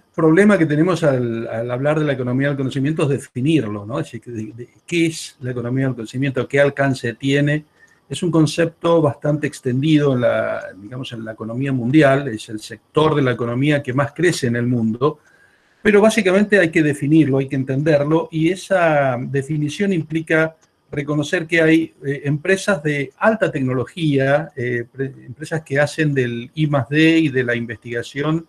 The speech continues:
su, su razón de ser, que es ese pequeño círculo que hay,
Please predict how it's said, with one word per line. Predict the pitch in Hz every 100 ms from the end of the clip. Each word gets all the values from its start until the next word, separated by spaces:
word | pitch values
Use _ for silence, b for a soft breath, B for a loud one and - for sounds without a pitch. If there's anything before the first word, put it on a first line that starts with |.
| _ _ _
su, | - 120 120 110 107
su | 120
razón | 123 113 147 135
de | 120
ser, | - 139 123 127
que | 123
es | -
ese | 110 120 113 107
pequeño | - 110 135 135 123 120 b b b _
círculo | - 151 135 143 135 113
que | 127
hay, | 131 131